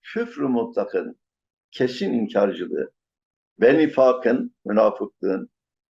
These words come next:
ve irtidadın, dinden çıkmanın öyle karanlıklı ve dehşetli elemleri ve manevi azapları var. Eğer tecessüm etse o inkarcılık,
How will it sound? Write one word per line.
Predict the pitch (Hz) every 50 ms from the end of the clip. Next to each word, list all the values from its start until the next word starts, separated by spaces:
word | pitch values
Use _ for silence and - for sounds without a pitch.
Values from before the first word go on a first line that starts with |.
| _ _ _ _ -
ve | 117 147 165
irtidadın, | 160 151 143 - - 147 139 143 127 127 123 123 127 127 117 -
dinden | - 110 113 113 117 113 107
çıkmanın | - - - - _ - 101 - 92 - - - _ _ _ _ _ _ _ _ _ _ _ _ _ -
öyle | 123 131 143 147 143 127 139 185 196 196
karanlıklı | - - 151 147 143 147 143 143 139 131 131 131 131 - - 123 131 131 127 123 123 113 - - - _ _ _ _ _ _ _ _ _ -
ve | 113 120 117 104
dehşetli | 117 123 120 123 - - 131 120 120 120 - - 123
elemleri | - - 120 117 117 117 117 117 113 110 113 117 113 120 117 113 110 110 110 - _ _ _ _ _ _ _ _ _ -
ve | 110 117
manevi | 117 117 117 120 120 120 113 117 113 107 113 113 -
azapları | - 101 104 - 113 107 104 - - - - 127 156 139
var. | 120 113 110 104 98 95 95 - _ _ _ _ _ _ _ _ _ _ _ _ -
Eğer | 147 165 185 208 226 226 220 -
tecessüm | - 170 160 143 156 156 160 - - 214 208 160
etse | 135 117 - - - 113 95 90 - - _ -
o | - 107 -
inkarcılık, | - 123 120 113 - - 120 117 117 107 104 117 123 160 214 -